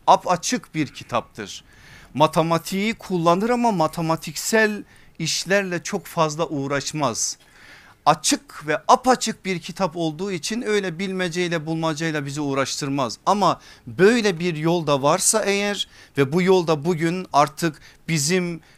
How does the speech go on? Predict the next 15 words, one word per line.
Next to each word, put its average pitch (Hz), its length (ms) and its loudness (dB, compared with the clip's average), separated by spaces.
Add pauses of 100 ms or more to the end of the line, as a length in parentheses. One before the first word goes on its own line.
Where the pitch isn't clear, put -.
işte 131 360 0
belli 151 280 2
şeylerle 160 800 2 (240)
ispatlanıp 156 720 0
ortaya 151 420 0
koyduğumuz 147 500 -2
meselelerse 180 880 -2 (400)
gönlü 233 380 2
bunlarla 226 480 2
İslam'a 175 500 0
ısınacak, 135 580 -4
Kur'an'a 190 400 -2
ısınacak 175 540 -6
insanları 170 540 -6
da 202 140 -4